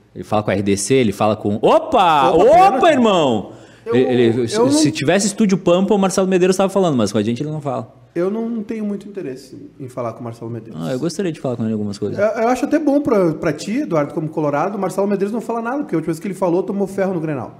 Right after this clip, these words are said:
Speaker 2: Então, assim, ó, o, o que acontece? O Bial queria entrevistar o João de Deus,
Speaker 1: Hum.
Speaker 2: e o João de Deus ficava dando, né?
Speaker 1: Não, a gente vai ver.
Speaker 2: O pedala Robinho.
Speaker 1: Segura que a gente vê.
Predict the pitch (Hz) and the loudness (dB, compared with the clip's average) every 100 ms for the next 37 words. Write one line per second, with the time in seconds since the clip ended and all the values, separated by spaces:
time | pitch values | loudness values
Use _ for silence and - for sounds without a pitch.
0 | - _ _ _ 220 247 285 277 254 196 | -20 _ _ _ -6 -2 -2 -2 -4 -4
1 | 131 - - _ 180 180 180 180 175 170 | -6 -14 -20 _ 2 6 6 6 6 6
2 | 175 180 196 185 247 226 165 156 165 175 | 4 2 -2 0 0 2 0 -2 0 0
3 | 160 175 165 165 160 151 151 156 160 175 | 2 -2 -4 -4 -2 0 0 -2 2 2
4 | 190 - - - 110 101 87 - _ _ | 2 -2 -14 -12 -8 -8 -8 -16 _ _
5 | - 214 226 196 214 208 175 185 196 208 | -2 0 2 4 2 2 4 6 6 4
6 | 202 - 214 202 202 214 214 220 220 220 | -2 -2 -2 0 2 2 0 -2 -2 -2
7 | 220 - - - - - - _ _ _ | -4 -6 -14 -14 -16 -16 -18 _ _ _
8 | 156 147 226 208 190 226 233 214 233 156 | -2 2 4 4 4 2 2 4 2 2
9 | 87 - 113 - _ _ - - 175 180 | -4 -12 -18 -20 _ _ -8 -2 0 2
10 | 190 208 196 165 131 - 156 220 220 208 | 2 2 2 0 0 -2 0 2 4 2
11 | 196 156 127 | 2 2 2